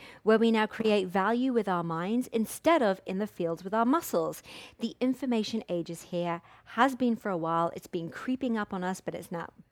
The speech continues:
bam, right here. So if you have a laptop, paid to think, and you use technology to create, transmit, and share the,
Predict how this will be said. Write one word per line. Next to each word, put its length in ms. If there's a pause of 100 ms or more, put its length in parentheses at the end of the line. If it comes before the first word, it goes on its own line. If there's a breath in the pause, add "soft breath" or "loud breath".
(280)
bam, 340 (300 soft breath)
right 300
here. 340 (280 loud breath)
So 140
if 140
you 220
have 360
a 80
laptop, 580 (240)
paid 220
to 120
think, 480 (320 loud breath)
and 160
you 80
use 260
technology 580
to 140
create, 500
transmit, 560
and 200
share 760 (380 loud breath)
the, 240